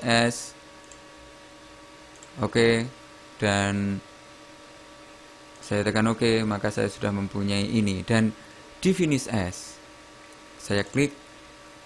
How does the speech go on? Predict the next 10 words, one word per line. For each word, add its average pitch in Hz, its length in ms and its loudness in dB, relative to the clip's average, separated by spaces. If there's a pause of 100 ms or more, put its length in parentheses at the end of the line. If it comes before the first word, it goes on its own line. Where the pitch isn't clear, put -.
(220)
dua 113 160 4
kali, 101 400 2 (160)
lalu 113 400 2
memberikan 104 480 0 (240)
add 113 320 0 (800)
event. 107 320 2 (2500)
Oke, 156 240 2 (160)
dan 110 320 2 (640)
sederhana, 127 560 2 (240)
saat 190 560 0